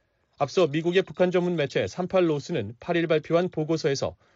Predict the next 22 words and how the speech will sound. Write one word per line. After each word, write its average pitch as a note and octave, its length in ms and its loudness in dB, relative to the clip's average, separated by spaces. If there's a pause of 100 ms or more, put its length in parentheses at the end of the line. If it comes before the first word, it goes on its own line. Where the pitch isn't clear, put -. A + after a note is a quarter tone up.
(200)
북한 D3 360 0
영변 D#3 360 2
핵시설 E3 420 0
단지에서 C3+ 560 0 (260)
핵무기 F3 440 -2
제조에 D#3 400 -2
사용될 E3 400 -2
수 - 120 -12
있는 C#3 280 -4
핵물질이 D#3 600 -4 (240)
계속 C#3 360 -2
생산되고 E3+ 640 0
있다고 C3 380 -2
분석했습니다. A#2 840 -8 (720)
삼팔 F3 320 2
로스는 E3 400 0
민간 D#3+ 380 2
위성 F3+ 280 -2
사진을 F3 360 0
토대로 E3 320 0
관찰한 D3+ 480 0
결과 C3+ 340 -2